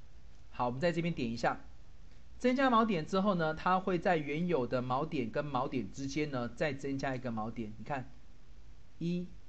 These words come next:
二、三、四，啊，这些锚点呢是后面才加进来的。那我们再执行一次，如果再执行一次的话，它会在现有的锚点跟锚点之间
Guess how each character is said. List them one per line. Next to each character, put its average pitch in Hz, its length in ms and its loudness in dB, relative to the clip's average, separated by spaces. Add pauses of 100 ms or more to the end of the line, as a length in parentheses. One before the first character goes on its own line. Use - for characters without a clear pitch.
(340)
二、 131 340 2 (400)
三、 139 440 -4 (160)
四， - 320 -4 (460)
啊， 117 140 0
这 208 140 0
些 226 120 4
锚 190 160 4
点 160 180 2
呢 131 100 -2
是 143 340 -2 (500)
后 180 140 2
面 165 140 2
才 139 140 -2
加 135 180 0
进 135 140 -6
来 107 140 -4
的。 98 160 -10 (360)
那 220 100 8
我 196 40 8
们 147 100 0
再 175 160 4
执 147 160 -6
行 120 200 -4
一 117 40 -6
次， - 240 -6 (460)
如 233 120 6
果 240 140 8
再 233 200 6
执 180 200 -2
行 160 180 -2
一 160 60 -2
次 175 160 0
的 147 140 4
话， 147 320 2 (1300)
它 196 140 2
会 190 180 6
在 165 220 2
现 180 200 2
有 135 120 0
的 120 140 0
锚 123 220 0
点 135 200 -2
跟 135 180 -2
锚 127 180 -2
点 110 200 -4
之 127 140 -6
间 131 240 -2